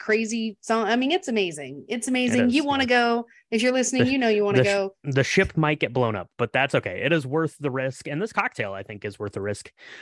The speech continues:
Speaker 2: Michaela.
Speaker 1: It
Speaker 2: Um,
Speaker 1: absolutely
Speaker 2: so,
Speaker 1: is.
Speaker 2: so why don't we whip one of these up? It's, it's very simple, uh, which is nice. We like, we like simple here. So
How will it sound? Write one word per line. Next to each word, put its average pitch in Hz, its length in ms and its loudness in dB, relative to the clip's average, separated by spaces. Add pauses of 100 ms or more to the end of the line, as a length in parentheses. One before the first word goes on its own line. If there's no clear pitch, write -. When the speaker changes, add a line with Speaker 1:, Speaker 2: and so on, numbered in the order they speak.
Speaker 2:
Michaela. 101 500 0 (220)
Speaker 1:
It 143 80 -8
Speaker 2:
Um, 202 140 2
Speaker 1:
absolutely 127 420 0
Speaker 2:
so, 160 120 4
Speaker 1:
is. - 100 -2 (480)
Speaker 2:
so 147 240 0
why 156 120 0
don't 220 120 0
we 208 100 4
whip 196 220 0
one 190 80 0
of 170 60 -4
these 165 120 -2
up? - 160 -2
It's, 123 160 -10
it's - 220 -6
very 208 180 0
simple, 104 440 -4
uh, 104 160 -6
which 101 180 -6
is 110 100 -6
nice. 120 240 -4
We 151 80 0
like, 139 340 -2
we 139 120 0
like 127 160 0
simple 123 260 -4
here. 131 320 -4
So 104 280 -10